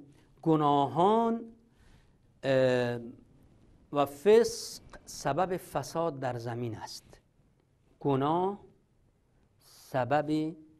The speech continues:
فساد در زمین هست. و یفسدون فی الارض. هر، اه، گناه معنوی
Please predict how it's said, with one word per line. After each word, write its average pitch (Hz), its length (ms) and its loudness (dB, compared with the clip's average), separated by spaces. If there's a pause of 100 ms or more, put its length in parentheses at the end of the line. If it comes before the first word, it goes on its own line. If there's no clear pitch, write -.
(880)
فساد 143 400 -2
در 131 260 -2
زمین 123 320 -4
هست. 107 340 -12
و 117 80 -6
یفسدون 131 880 -6
فی 117 160 -14
الارض. 110 340 -14 (840)
هر، 226 360 -6 (560)
اه، 123 560 -6
گناه 156 440 0
معنوی 120 560 -4